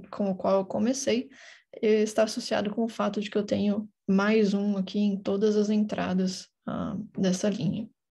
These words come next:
Agora, um objeto que, ah, estaria associado com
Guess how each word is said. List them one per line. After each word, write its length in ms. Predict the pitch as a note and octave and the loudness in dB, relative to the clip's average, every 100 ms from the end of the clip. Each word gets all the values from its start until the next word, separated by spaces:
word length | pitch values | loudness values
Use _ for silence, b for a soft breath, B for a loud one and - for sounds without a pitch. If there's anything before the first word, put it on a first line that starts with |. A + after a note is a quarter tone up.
| _ _ _ _ _ _ B B B B B _ _ - | _ _ _ _ _ _ B B B B B _ _ 2
Agora, 320 | G#3+ A3 A3 | 6 8 6
um 60 | |
objeto 560 | A3 G#3+ G#3+ A3+ D4+ - | 6 6 6 6 4 0
que, 500 | - B3+ A3+ G#3+ - - | -2 2 2 2 -2 0
ah, 220 | G#3 G#3 | 2 2
estaria 380 | G#3 G#3+ G#3+ G#3+ | 2 4 4 4
associado 720 | G#3+ G#3 - G3+ A3 G#3+ G#3 | 0 -6 -4 -2 0 0 -4
com 500 | - G3+ G3 G3 | -4 -2 -2 -2